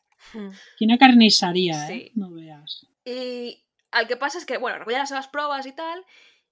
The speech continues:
Speaker 3: i quan marxen no acordonen l'apartament de manera adequada i els periodistes, que vaya rates també, entren i comencen a remenar. I troben una llibreta de dibuixos,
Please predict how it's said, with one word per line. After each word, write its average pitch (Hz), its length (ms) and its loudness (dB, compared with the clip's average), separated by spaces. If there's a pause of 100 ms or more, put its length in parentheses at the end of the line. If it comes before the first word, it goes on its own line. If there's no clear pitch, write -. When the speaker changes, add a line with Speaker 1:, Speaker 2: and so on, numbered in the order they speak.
(220)
Speaker 3:
i 254 100 -6
quan 247 240 -4
marxen 370 500 -8 (300)
no 247 220 -6
acordonen 277 680 -8
l'apartament 233 720 -8 (240)
de 214 120 -12
manera 202 280 -8
adequada 294 580 -12 (400)
i 233 60 -6
els 240 160 -8
periodistes, 226 880 -12 (500)
que 165 120 -20
vaya 240 220 0
rates 247 420 -4
també, 202 460 -14 (240)
entren 320 480 -6
i 285 40 -8
comencen 226 360 -8
a 233 80 -6
remenar. 185 320 -12 (280)
I 233 120 -4
troben 277 320 -4
una 285 100 -4
llibreta 269 440 -2
de 220 120 -2
dibuixos, 269 720 -10